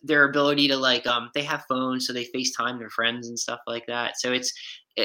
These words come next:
if we let them, they'd sit in their rooms there for hours, just, just gaming online with their, with their friends. And it,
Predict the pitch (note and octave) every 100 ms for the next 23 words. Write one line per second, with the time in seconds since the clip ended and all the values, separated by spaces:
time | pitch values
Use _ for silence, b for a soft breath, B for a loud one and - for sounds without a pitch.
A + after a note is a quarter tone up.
0 | - D#2 D2 B1 G#1 D3 A3 B3 D3+ -
1 | A2+ B2+ C3+ - - A#2 G#2+ A#2 B2+ A2
2 | G2+ G#2 - G#2+ A#2+ A2 G#2 - A2 -
3 | B2 A#2 A#2+ A#2+ A#2+ A2 A2 A2 G#2+ A2
4 | A2 A#2 - A#2 G#2+ G#2+ - A#2 A#2 B2
5 | B2+